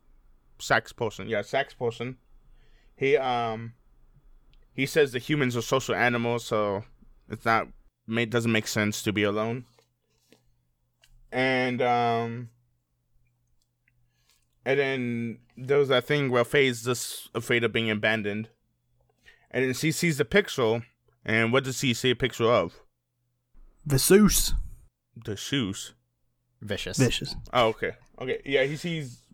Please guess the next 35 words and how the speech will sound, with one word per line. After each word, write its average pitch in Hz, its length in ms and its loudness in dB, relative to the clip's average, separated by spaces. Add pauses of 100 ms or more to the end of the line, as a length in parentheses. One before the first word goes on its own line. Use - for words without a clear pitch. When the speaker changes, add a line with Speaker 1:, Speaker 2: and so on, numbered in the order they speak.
(100)
Speaker 1:
she 156 160 -6
sees, 143 380 -6
um, 113 420 2
Vicious 139 380 -2
and, 107 320 0
um, 98 500 -2
Grin 110 380 0 (640)
in 127 140 -2
the 123 80 0
picture. 110 480 -6 (840)
And 143 140 2
then, 131 240 2
um, 110 540 2 (720)
oh 208 140 8
yeah, 185 100 8
and 156 160 6
they 160 100 8
had 175 200 8
this 151 180 4
whole 156 180 8
little 143 220 6
banter 127 420 2
of, 113 400 4
um, 107 300 2
what 117 80 0
do - 20 -2
you 117 80 -6
call 98 220 2
it? 95 120 -4 (760)
"Oh, 123 100 4
make 131 220 2
sure 135 120 2
not 117 200 2
to 123 80 -6
look 117 240 -2